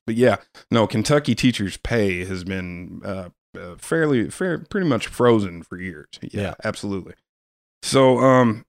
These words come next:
Speaker 1: and that, uh, that plan was, uh, you know, it's pretty much D O A. I mean, you know, the, they, they put the bill out there. The teachers,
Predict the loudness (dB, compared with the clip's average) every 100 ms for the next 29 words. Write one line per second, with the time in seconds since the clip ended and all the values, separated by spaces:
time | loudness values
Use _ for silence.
0 | _ 0 2 4 4 4 2 -2 0 2
1 | 2 0 0 0 0 0 2 2 2 0
2 | 0 0 0 0 -4 -10 _ -12 -6 -4
3 | -2 2 2 2 2 2 2 0 -6 -10
4 | _ -10 -4 -4 -4 -2 -2 -2 -2 0
5 | 0 0 -2 -2 -2 -4 -2 0 0 2
6 | 2 2 0 -2 -2 -4 -6 -6 -4 -6
7 | -6 -12